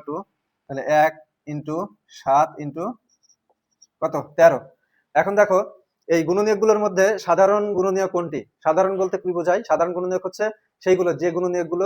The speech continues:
হচ্ছে মিল আছে। যেমন দেখো সাধারণ গুণনীয়ক হচ্ছে এক আর এক মিল আছে। তারপরে কি মিল আছে? এই যে সাত আর এই সাত,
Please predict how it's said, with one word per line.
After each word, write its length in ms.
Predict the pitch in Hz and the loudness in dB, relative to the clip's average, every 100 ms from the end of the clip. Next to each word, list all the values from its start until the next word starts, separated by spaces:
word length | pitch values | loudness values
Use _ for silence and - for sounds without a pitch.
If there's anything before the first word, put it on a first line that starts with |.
| 185 | -2
হচ্ছে 180 | 175 185 | -4 -8
মিল 240 | 165 196 175 | -4 0 0
আছে। 220 | - 101 _ _ _ _ _ 160 | 0 -8 _ _ _ _ _ 0
যেমন 140 | 185 | 2
দেখো 200 | 190 175 185 | 2 0 -2
সাধারণ 340 | 160 147 175 | -4 -4 -2
গুণনীয়ক 300 | 180 185 185 185 | -2 -2 -2 -4
হচ্ছে 160 | 180 170 165 175 | -8 -4 6 8
এক 120 | 185 190 | 8 4
আর 240 | 165 165 - 165 160 | 4 4 4 2 2
এক 80 | 160 | 2
মিল 120 | 151 131 | -6 -6
আছে। 180 | - - _ _ _ _ _ _ _ _ _ | -8 -14 _ _ _ _ _ _ _ _ _
তারপরে 240 | 151 156 175 | 0 0 0
কি 60 | 202 185 | -2 0
মিল 100 | 175 | 0
আছে? 100 | 156 143 | 0 -4
এই 80 | 151 | -6
যে 80 | 151 | -2
সাত 380 | 156 160 190 - - _ _ - | 2 6 6 2 -10 _ _ -6
আর 80 | 147 | -6
এই 100 | 147 147 | -4 -4
সাত, 160 | 110 | -4